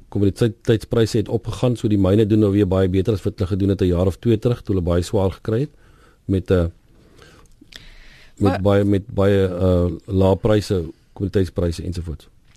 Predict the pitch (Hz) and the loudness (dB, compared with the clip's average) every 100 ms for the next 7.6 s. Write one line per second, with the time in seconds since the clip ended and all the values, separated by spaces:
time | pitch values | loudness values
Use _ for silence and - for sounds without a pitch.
0 | - - - 226 294 339 190 240 165 185 | -20 -20 -10 -4 -2 0 0 0 2 2
1 | 180 - 165 156 135 123 113 120 135 175 | 0 -2 -4 -2 -2 -4 -6 -6 -2 -2
2 | 175 - 254 262 240 233 202 185 - 208 | -2 -2 -2 0 0 2 0 0 0 2
3 | 190 196 175 - 165 160 - 160 190 170 | 2 0 -4 -2 -2 -2 -4 -4 0 2
4 | 151 151 147 135 151 - 185 - - - | 2 2 2 2 2 2 0 -2 -10 -20
5 | - - 156 160 139 139 - 147 123 - | -20 -10 -4 -2 0 0 -2 -4 -6 -6
6 | - 196 - 269 311 330 233 220 220 208 | -2 -2 -2 -2 -2 -2 0 0 0 2
7 | 202 185 156 131 165 | 2 2 0 2 2